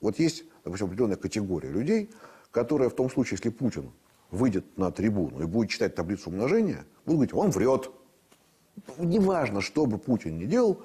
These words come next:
это всё равно всё плохо. Это всё неправда, это всё ложь.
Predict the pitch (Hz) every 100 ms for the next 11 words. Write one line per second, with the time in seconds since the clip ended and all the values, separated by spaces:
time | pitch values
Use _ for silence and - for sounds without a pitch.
0 | - 95 85 120 175 - 127 - - 87
1 | - - - _ _ _ 104 95 - 156
2 | 143 - 76 76 62 76 78 - 113 113
3 | - 78 76 -